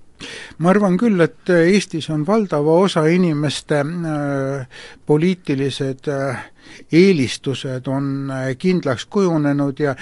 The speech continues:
neil on oma, oma, äh, südamele lähedased erakonnad ja ka suured skandaalid ei muuda väga oluliselt, äh, Keskerakonna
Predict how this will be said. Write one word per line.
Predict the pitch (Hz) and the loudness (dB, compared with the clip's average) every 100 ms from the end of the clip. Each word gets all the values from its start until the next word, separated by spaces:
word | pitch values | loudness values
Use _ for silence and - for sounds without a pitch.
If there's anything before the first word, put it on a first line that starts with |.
| 160 - | -12 -6
neil | 160 156 151 | 0 2 2
on | 151 | 2
oma, | 165 147 139 139 | 2 4 2 0
oma, | 143 151 139 147 | -2 0 0 -2
äh, | 127 123 - - - | -6 -10 -10 -16 -8
südamele | - 190 165 127 135 131 147 | 0 4 4 4 4 4 6
lähedased | 180 135 123 139 139 135 | 4 4 0 -2 -2 0
erakonnad | 240 202 143 147 143 135 131 - - - | 4 4 6 4 4 2 -2 -12 -16 -6
ja | 160 147 147 147 185 - | 0 4 4 2 -4 -6
ka | 147 143 139 | 0 0 2
suured | 202 233 170 - | 2 4 4 2
skandaalid | - 156 156 202 180 127 113 - - - - 160 | -4 -2 2 2 4 2 -2 -10 -12 -20 -12 -2
ei | 143 | 0
muuda | 160 208 175 131 | 2 2 2 0
väga | 147 156 | 0 4
oluliselt, | 147 180 170 131 131 - 120 - - | 6 8 6 4 0 -4 -10 -10 -8
äh, | 139 135 131 131 131 | -4 -2 0 0 0
Keskerakonna | 170 131 - 160 143 135 143 143 135 | 0 -2 -2 2 2 0 0 0 0